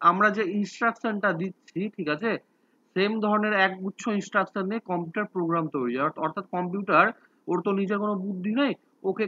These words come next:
কাজ করতে হবে, ঠিক আছে? তো কাজ কিভাবে করতে হবে সেটা আমরা বলে দিচ্ছি ওকে, যে তুমি এই, এই করে কাজ করবা।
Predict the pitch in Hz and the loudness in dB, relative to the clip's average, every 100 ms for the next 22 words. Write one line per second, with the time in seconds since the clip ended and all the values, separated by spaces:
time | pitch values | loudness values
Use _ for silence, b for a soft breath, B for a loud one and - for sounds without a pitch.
0 | - 196 269 - 240 220 240 226 220 226 | -2 -2 -2 -4 -6 -2 0 0 0 -4
1 | - _ 220 202 208 247 - b _ 190 | -12 _ -4 -2 0 0 -2 b _ -4
2 | - 185 226 247 - 247 240 226 214 185 | 8 12 12 10 0 0 2 0 -2 -2
3 | 190 196 - 208 190 180 202 180 208 220 | 0 0 0 2 2 4 2 0 -2 -2
4 | 208 - - 170 156 165 196 214 190 190 | -2 -6 -6 -4 -2 -4 -4 -4 -2 0
5 | 196 196 214 220 160 - - 123 104 | 0 -2 -4 0 0 0 -6 -4 -4